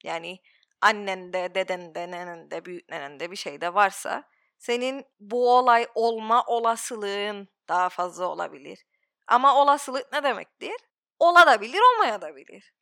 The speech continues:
Sadece senin olma olasılığın daha yüksek. Ha nedir? Dış etkenler veya yetiştiriliş dediğimiz. Bunların çok büyük etkisi vardır. Eğer sen zaten yatkınsan,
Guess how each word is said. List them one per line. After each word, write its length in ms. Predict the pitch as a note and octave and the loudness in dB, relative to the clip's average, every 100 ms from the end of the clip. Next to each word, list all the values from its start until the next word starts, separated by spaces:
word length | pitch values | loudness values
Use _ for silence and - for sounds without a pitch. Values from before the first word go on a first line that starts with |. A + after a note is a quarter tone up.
| _ _ | _ _
Sadece 460 | - G4+ A4 F#4+ G4 | 0 2 2 -2 -4
senin 320 | F#4+ F4 F4 | -4 -6 -2
olma 460 | D#4+ F4 E4 E4 D#4+ | 2 2 4 4 4
olasılığın 500 | D#4 D4 G#3+ A#3+ A4+ | 0 -4 -8 -6 -2
daha 140 | C4 G3 | -2 -2
yüksek. 360 | - - - _ _ | -12 -18 -18 _ _
Ha 160 | - F4+ | -4 -2
nedir? 480 | G4 B4+ F4+ B3+ A4+ _ _ | -2 -4 -6 -8 -10 _ _
Dış 220 | B3 E4+ D4 | -10 -4 -4
etkenler 720 | B3+ - F3+ E3 E3 D#3+ G3 - | -4 -8 -12 -12 -12 -12 -12 -6
veya 200 | G#3+ A3 | -2 -2
yetiştiriliş 960 | A3 B3+ C4 A#3 - A#3 G#3 F#3+ - | -4 -12 -12 -14 -12 -12 -12 -12 -14
dediğimiz. 760 | F#3+ - - D#2+ - B3 - _ _ _ _ _ | -14 -16 -18 -20 -20 -20 -20 _ _ _ _ _
Bunların 420 | D4 E4+ D#4+ D#4+ E4 | -14 -4 -4 -4 -6
çok 280 | F#4+ F#4+ | -8 -8
büyük 220 | D4 D4 F4 | -12 -12 -12
etkisi 440 | - C#4 - C4 | -14 -18 -12 -8
vardır. 320 | F#3 E3 F3+ | -8 -8 -10
Eğer 280 | A#3 C4 C4+ | -6 -6 -8
sen 400 | C4+ D4+ D4 C#4+ | -8 -6 -6 -6
zaten 400 | C#4+ D4+ E4 D4 | -6 -6 -8 -4
yatkınsan, 840 | C4 - - B3 B3+ - - G3+ | -4 -4 -12 -16 -14 -14 -14 -16